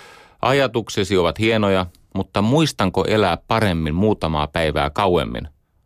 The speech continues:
Rakas ystäväni Ilkka Porttikivi, jos pari päivää meet tämmöisellä annoksella, niin oot muuten kova poika oppimaan. Uskon kehittyväni kuitenkin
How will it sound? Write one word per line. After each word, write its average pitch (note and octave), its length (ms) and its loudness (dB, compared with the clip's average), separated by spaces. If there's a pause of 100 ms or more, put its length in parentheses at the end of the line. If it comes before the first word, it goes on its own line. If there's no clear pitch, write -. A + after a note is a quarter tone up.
(200)
Rakas A#2+ 540 -4
ystäväni G2+ 480 -4
Ilkka B2+ 400 -2
Porttikivi, - 580 -6 (240)
jos F2+ 200 -2
pari C3+ 340 0
päivää G#1+ 420 -4
meet C2 400 -8 (280)
tämmöisellä C#2+ 460 -2
annoksella, A#1 540 -4
niin A1 160 -8 (920)
oot F#2+ 200 -2
muuten F2+ 240 -2
kova G2 220 0
poika D#2+ 240 -4
oppimaan. D#2 520 -4 (1040)
Uskon D3 400 0
kehittyväni E2 720 -2
kuitenkin D2+ 680 -4